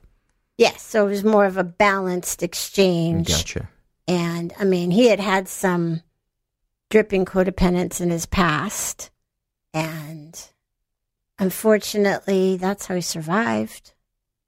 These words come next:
Speaker 1: And then he met me and was like, "Oh, this is a whole different situation." We did a lot of meetings together. We did recovery together.
Speaker 2: What are some of the most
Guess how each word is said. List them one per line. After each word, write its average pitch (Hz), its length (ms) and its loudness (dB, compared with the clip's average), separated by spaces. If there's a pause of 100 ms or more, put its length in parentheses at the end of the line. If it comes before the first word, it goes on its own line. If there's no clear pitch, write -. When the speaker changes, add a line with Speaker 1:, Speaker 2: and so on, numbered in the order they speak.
(500)
Speaker 1:
And 175 80 -6
then 180 120 -2
he 170 60 0
met 165 220 -4
me 190 220 -2
and 196 120 -6
was 175 120 -16
like, - 240 -20
"Oh, 170 280 -14
this 170 240 -20
is 175 120 -20
a 170 60 -20
whole 175 260 -20
different 170 320 -20
situation." 185 720 -18 (320)
We 233 160 6
did 277 160 4
a 262 60 6
lot 220 200 6
of 208 60 2
meetings 185 420 0
together. 175 380 0
We 180 120 0
did 196 140 -4
recovery 185 520 -10
together. 180 460 -20 (1000)
Speaker 2:
What 135 420 2 (100)
are 110 500 4
some 110 360 2
of 98 140 2
the 101 220 2
most 104 560 2